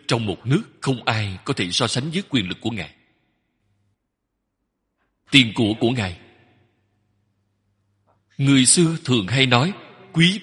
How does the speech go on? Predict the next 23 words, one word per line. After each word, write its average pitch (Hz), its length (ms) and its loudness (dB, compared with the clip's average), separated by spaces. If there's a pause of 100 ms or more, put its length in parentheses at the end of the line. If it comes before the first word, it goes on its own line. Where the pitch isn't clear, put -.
vi 147 260 0
thiên 147 220 2
tử, 95 280 -2 (160)
phú 185 320 2
hữu 92 340 -2 (120)
tứ 175 140 4
hải." 113 300 -4 (2500)
Ai 165 280 2
có 214 80 0
thể 117 160 2
so 160 220 6
bì 117 200 2
được? 107 200 -2 (1120)
Người 143 300 4
khác 185 260 -2
muốn 190 280 2
tranh, 165 160 2 (640)
Ngài 113 420 4
thì 113 100 -4
đã 101 140 2
có 196 180 0
được 151 200 0
rồi, 107 200 0